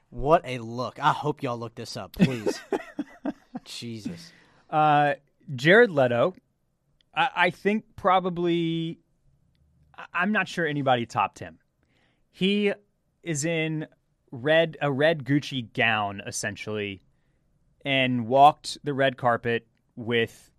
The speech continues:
Speaker 2: his own head in his hands.
Speaker 1: Yeah.
Speaker 2: Like a perfect replica of his head.
Speaker 1: Am I wrong in thinking that they've already done that for a runway
Speaker 2: So
Speaker 1: show?
Speaker 2: Gucci did it for a runway show,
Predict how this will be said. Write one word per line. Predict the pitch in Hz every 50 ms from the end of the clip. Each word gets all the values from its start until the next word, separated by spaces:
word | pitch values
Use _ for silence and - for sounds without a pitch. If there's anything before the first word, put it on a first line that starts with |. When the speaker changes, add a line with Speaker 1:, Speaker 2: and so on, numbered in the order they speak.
| _
Speaker 2:
his | - 113 127 120 107
own | 120 110 104
head | 98 95 104 101 92 90
in | 90 90
his | 87 - -
hands. | - - - - - - - - - -
Speaker 1:
Yeah. | 107 107 113 - - - _ _ _ - -
Speaker 2:
Like | 131 123 - -
a | 151 139
perfect | 120 - - - - - - 147 131 - - 110 - _ - - _ _ -
replica | 120 110 101 - 98 87 - 95 85 82 - _ _ _ _ _ _ _ _ _ _ - _ -
of | - 110 -
his | - 101 - -
head. | - - - -
Speaker 1:
Am | 175 185 180 180
I | 202 254 262 226
wrong | 180 143 127 147 147 160 170 180 180
in | 151 135
thinking | - 160 165 - 170 160 143
that | 135 123 -
they've | 139 147 139 127
already | 139 143 135 120
done | 101 104 107 120 131
that | 131 131 127
for | - 127 107
a |
runway | 98 104 120 131 135 139
Speaker 2:
So | 131 143 127
Speaker 1:
show? | - 147
Speaker 2:
Gucci | 147 147 147 143 - 160 127
did | 127 131 127
it | 127
for | - 123 120 110
a |
runway | 101 98 92 87 87 87 90
show, | - - 101 -